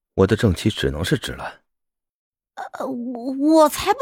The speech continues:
Speaker 2: 喜欢你呢。今日在这里待得够久了，我站起来提醒了秦修文一句：“退亲的事不是由你来决定的。”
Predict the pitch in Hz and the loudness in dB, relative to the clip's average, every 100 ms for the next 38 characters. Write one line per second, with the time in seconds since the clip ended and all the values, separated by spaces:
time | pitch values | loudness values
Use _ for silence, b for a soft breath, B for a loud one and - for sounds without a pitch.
0 | 539 311 247 247 240 196 202 - _ _ | 2 2 4 6 6 4 0 -6 _ _
1 | _ _ _ _ _ _ _ _ _ _ | _ _ _ _ _ _ _ _ _ _
2 | _ - 269 269 262 233 220 233 247 220 | _ 4 6 6 6 6 4 0 2 2
3 | 196 180 180 196 202 214 196 185 180 127 | 4 4 4 2 2 2 2 0 -4 -8
4 | 170 _ _ _ _ _ _ - 277 269 | -16 _ _ _ _ _ _ 2 4 6
5 | 349 302 - 214 202 226 - 247 269 214 | 6 4 4 4 4 2 0 0 0 -2
6 | 208 - 196 285 294 214 240 240 160 - | -2 0 0 0 0 0 2 2 0 -6
7 | - _ _ _ _ _ _ _ _ _ | -16 _ _ _ _ _ _ _ _ _
8 | _ _ - 320 302 339 330 311 - 285 | _ _ 2 4 6 8 8 8 4 4
9 | 254 240 - _ 262 330 392 285 311 370 | 4 2 -2 _ 0 2 4 4 4 6
10 | 226 - 151 262 220 180 170 123 - | 4 2 -2 0 -2 -2 -4 -6 -10